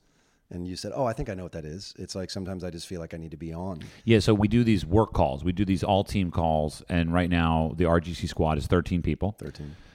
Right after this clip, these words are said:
Speaker 2: And I was telling Bo at dinner that sometimes I get a little nervous on these calls, which is kind of funny because, like, I'm the boss. Why would I be nervous? Like,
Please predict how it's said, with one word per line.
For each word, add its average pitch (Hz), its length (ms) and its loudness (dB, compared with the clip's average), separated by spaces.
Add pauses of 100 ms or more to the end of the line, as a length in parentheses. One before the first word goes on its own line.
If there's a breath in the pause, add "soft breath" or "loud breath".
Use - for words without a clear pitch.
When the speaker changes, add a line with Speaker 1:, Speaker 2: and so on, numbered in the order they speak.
(180 loud breath)
Speaker 2:
And 90 460 6
I 87 60 4
was 85 160 6
telling 90 180 4
Bo 82 220 6
at 80 80 2
dinner 87 260 4
that 78 280 2 (200)
sometimes 107 380 4
I - 20 6
get 101 60 4
a 104 40 6
little 98 140 6
nervous 92 400 4
on 71 100 -4
these 73 140 -10
calls, - 400 -12 (140)
which - 160 0
is - 100 -4
kind 139 140 4
of - 80 0
funny 151 280 2
because, 90 400 4
like, 92 340 0 (840)
I'm 117 140 4
the 104 60 4
boss. - 520 -4 (1160)
Why 110 120 4
would 117 100 8
I 123 40 10
be 117 100 4
nervous? 143 480 0
Like, 104 220 0